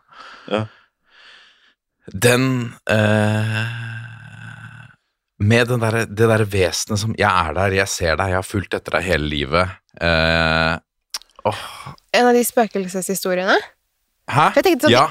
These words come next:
Speaker 2: eller kanskje det er det.
Speaker 3: det er jo,
Speaker 2: Jeg husker
Speaker 3: ja.
Speaker 2: ikke hvem av dem det er. Det var bare, jeg fikk så jævlig noia av det.
Speaker 3: <laughs>
Speaker 2: Hvor
Speaker 3: Fikk sånn
Speaker 2: jeg sto og lagde mat,
Speaker 3: forfølgelsesvanvidd.
Speaker 2: og bare, eh, «Jeg er, jeg har f-», det begynner med liksom,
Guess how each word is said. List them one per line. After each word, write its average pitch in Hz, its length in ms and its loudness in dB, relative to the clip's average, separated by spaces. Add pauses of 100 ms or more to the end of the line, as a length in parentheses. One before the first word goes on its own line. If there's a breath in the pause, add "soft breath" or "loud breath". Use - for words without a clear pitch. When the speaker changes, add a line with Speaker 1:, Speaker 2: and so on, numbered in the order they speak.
(280 loud breath)
Speaker 2:
eller 147 240 2
kanskje - 240 2
det 156 60 6
er 143 80 6
det. 294 80 8
Speaker 3:
det 277 40 8
er 247 140 4
jo, 262 120 4 (540)
Speaker 2:
Jeg 143 100 4
husker 262 160 6
Speaker 3:
ja. 277 80 6
Speaker 2:
ikke 320 120 6
hvem 123 140 2
av 120 60 0
dem 131 140 4
det 135 100 6
er. 156 160 0 (140)
Det 151 180 4
var 147 160 6
bare, 143 260 6
jeg - 220 -8
fikk 143 140 -6
så 139 120 -4
jævlig 101 580 4 (260)
noia 101 360 4
av 98 100 -2
det. 240 120 0
Speaker 3:
<laughs> - 1500 -2
Speaker 2:
Hvor 180 200 6
Speaker 3:
Fikk 254 160 4
sånn 185 120 6
Speaker 2:
jeg 175 40 0
sto 269 80 2
og 156 400 4
lagde 135 240 4
mat, 127 260 6
Speaker 3:
forfølgelsesvanvidd. 233 60 -2
Speaker 2:
og 151 80 -4
bare, 139 180 4 (220)
eh, 107 240 4
«Jeg 113 360 2
er, 101 280 2 (160)
jeg 95 100 0
har 104 140 4
f-», - 220 -12 (180)
det 98 340 -4
begynner 101 320 2
med 107 100 2
liksom, 98 180 0